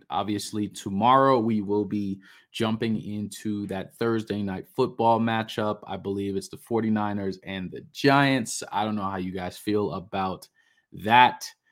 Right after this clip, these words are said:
matchup, but it's gonna be interesting.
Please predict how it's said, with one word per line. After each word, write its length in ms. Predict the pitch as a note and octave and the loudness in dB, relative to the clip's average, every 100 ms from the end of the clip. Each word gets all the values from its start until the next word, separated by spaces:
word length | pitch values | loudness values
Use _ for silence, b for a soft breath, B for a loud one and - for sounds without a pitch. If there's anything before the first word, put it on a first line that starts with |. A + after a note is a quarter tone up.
| _ G2 | _ -2
matchup, 680 | G#2+ A#2+ A#2 - A2+ G#2+ - _ _ | 2 2 2 2 2 2 -4 _ _
but 600 | A2 G2 E3 C3+ G#2 - _ _ _ _ _ _ _ | -10 4 8 8 6 -6 _ _ _ _ _ _ _
it's 140 | C3 C#3 | -6 -2
gonna 140 | D#3+ | 0
be 140 | D#3+ E3 | 2 0
interesting. 420 | E3 - - | -2 -8 -10